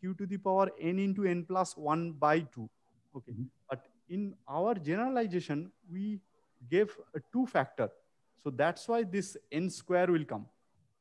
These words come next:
Speaker 2: Okay, okay.
Speaker 1: Yeah. So d tends to zero as well as a tends to zero. So that's why, uh, this, uh, uh, thing will come. Uh, q to the power n square will come. And due to that, it was possible for us,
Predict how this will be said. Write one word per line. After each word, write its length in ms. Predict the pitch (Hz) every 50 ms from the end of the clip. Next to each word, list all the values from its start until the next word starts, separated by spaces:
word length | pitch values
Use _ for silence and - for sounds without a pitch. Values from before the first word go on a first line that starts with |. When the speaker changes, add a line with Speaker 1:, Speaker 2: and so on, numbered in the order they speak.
| _
Speaker 2:
Okay, 260 | 131 120 - - - - -
okay. 220 | - - - - - _ _ _ _
Speaker 1:
Yeah. 120 | - 123 107 - - _ _ _
So 160 | - 160 156
d 320 | 139 120 113 185 214 226
tends 300 | 190 214 208 208 196 -
to 120 | - 220 214
zero 480 | 180 175 202 214 220 240 277 349 349 - -
as 220 | - 147 156 156 185
well 160 | 208 214 226
as 160 | 233 214 185 - -
a 180 | - 165 175 180
tends 300 | 190 190 185 180 156 117
to 100 | - 185
zero. 320 | 165 131 139 131 117 104 - - - _ _ _ _
So 540 | _ - - - - 143 143 147 143 143 139 123
that's 320 | 147 151 147 - - -
why, 300 | 190 185 185 180 175 165
uh, 300 | - 143 143 139 135 131
this, 380 | 123 131 139 131 - - - -
uh, 320 | - 143 139 123 123 120 123 - - - - _ _ _ _ _ -
uh, 340 | 131 120 117 117 - - - 226 220 - -
thing 220 | - 131 123 117 113
will 140 | 113 110 110
come. 240 | - 110 107 120 123 - - - - - - _ _ _ _ _ _ -
Uh, 120 | 120 117
q 180 | 113 - - 143
to 100 | 127 147
the 120 | 135 139
power 220 | 131 147 139 131 123
n 200 | - 131 131 131
square 280 | - - - 143 131
will 180 | 127 127 117 110
come. 260 | - 120 107 107 - - -
And 300 | 117 123 127 123 135 175 - 135
due 140 | 120 135 143
to 100 | 143 156
that, 260 | 135 139 147 160 156 170
it 160 | 151 131 127
was 180 | 151 143 131
possible 480 | - - 135 135 135 - 170 156 160 160
for 240 | 156 - 143 131 131
us, 300 | 123 117 117 - -